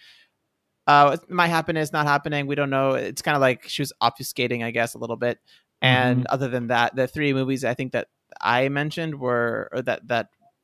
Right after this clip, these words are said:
Speaker 1: stuck out to me at the very least, were those two and then an unnamed thing I won't say anything about.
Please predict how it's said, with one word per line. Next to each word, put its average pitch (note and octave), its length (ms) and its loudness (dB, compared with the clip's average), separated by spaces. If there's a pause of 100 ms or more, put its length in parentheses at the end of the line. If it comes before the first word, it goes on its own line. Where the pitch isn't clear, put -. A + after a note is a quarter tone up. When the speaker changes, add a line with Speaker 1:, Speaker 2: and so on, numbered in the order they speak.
(140)
Speaker 1:
stuck - 260 -2
out C3+ 160 2
to - 80 -4
me C3 140 -4
at D3+ 80 -6
the E3 80 -4
very E3 200 0
least, F#3 300 -6
were G#2+ 440 -2
those C3+ 280 2
two C3 260 0
and A#2+ 100 0
then A#2 100 -4
an A2 80 -6
unnamed A2 460 -6 (200)
thing A2+ 180 -6
I G2 60 -2
won't G2+ 160 -8
say - 100 -10
anything F#2 240 -12
about. - 240 -12